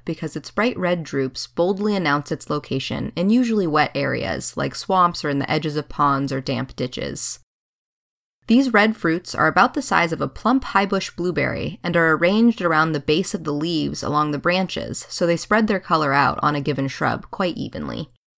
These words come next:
Winterberry shrubs sometimes hold on to their fruits all winter, depending on how hungry area birds are.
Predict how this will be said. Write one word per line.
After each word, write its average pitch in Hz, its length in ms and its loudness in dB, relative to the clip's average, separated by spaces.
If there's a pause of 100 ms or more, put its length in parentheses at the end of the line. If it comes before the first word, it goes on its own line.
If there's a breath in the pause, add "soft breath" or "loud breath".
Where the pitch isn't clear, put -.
(2000)
Winterberry 285 540 6
shrubs 151 400 2
sometimes 226 600 4
hold 208 260 0
on 185 160 6
to 185 100 -6
their 151 160 0
fruits - 400 -4
all 196 240 4
winter, 165 480 -2
depending 180 400 0
on 151 120 0
how 156 180 4
hungry 156 420 0
area 135 320 0
birds 151 380 2
are. 85 340 2